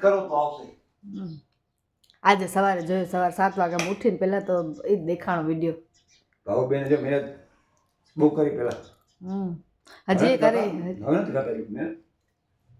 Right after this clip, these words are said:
Speaker 2: પણ મહેનત તો હજી કરે જ છે ઈ તો.
Speaker 1: પહેલા જે વીડિયો આવે છે ભાવબેનના હવે.
Speaker 2: એ મસ્ત, હવે તું જોવો છે ને વીડિયો?
Speaker 1: હમ.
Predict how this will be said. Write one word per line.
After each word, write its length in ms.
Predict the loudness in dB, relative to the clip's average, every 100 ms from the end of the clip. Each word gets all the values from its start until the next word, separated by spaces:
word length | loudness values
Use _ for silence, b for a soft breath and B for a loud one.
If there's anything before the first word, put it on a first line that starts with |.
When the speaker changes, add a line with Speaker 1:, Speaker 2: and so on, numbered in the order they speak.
| _ _ _ _ _ -20 -10
Speaker 2:
પણ 140 | -8 -6
મહેનત 300 | -2 -2 0
તો 60 | -2
હજી 260 | 0 0
કરે 200 | 0 -2
જ 120 | -4 -4
છે 120 | -4
ઈ 80 | -4
તો. 120 | -10 -18 _ _ _ _ _ _ _ _
Speaker 1:
પહેલા 200 | 4 4
જે 100 | 4
વીડિયો 260 | 0 0 0
આવે 100 | 0
છે 60 |
ભાવબેનના 480 | 0 -2 -2 -4 -6
હવે. 120 | -8 -16 -20 -20 _ _ _ _ _ _
Speaker 2:
એ 280 | 6 8 6 0 -2 -14 -20 -20 -20 -20 -4
મસ્ત, 440 | 2 2 2 -2
હવે 240 | 0 2 2
તું 140 | 2
જોવો 260 | 6 6 4
છે 120 | 0
ને 100 | 0
વીડિયો? 220 | 0 -2 -6 -14
Speaker 1:
હમ. 220 | -14